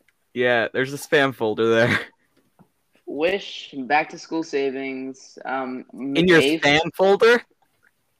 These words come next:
Speaker 2: Yeah.
Speaker 1: Oh, that's a wicked place for it to be.
Speaker 2: Yeah. And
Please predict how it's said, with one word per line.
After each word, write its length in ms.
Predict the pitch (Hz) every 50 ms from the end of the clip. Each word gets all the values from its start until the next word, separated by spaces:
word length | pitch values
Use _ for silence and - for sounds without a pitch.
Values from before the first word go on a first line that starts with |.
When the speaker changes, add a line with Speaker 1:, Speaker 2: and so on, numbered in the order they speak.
| _ _ _
Speaker 2:
Yeah. 340 | - 131 139 139 127 120 113 110 110 - - _ _ _ _ _ _ _ _ _ _ _ _ _ - - 143 131
Speaker 1:
Oh, 220 | 175 160 127 127
that's 240 | 131 151 160 - -
a 80 | 139 123
wicked 360 | 117 143 156 - 147 127 110
place 300 | - - 147 151 147 -
for 160 | - 147 -
it 80 | 87 113 131
to 40 |
be. 320 | 127 120 147 143 127 123 120 _ _ _ _ _ _ _ _ _ _ _ _ _ _ _ _ _ _ _ _ _ _ _
Speaker 2:
Yeah. 400 | _ 139 143 143 139 135 131 127 127 - _ _ _ _ _ _ _ _ _ _ _ _ _ _ _ _ _ _ _ _ _ _ _ _ _ _ _ _ _ _ _ _ _ _ _ _ _ _
And 440 | - 135 143 143 143 143 139 139 127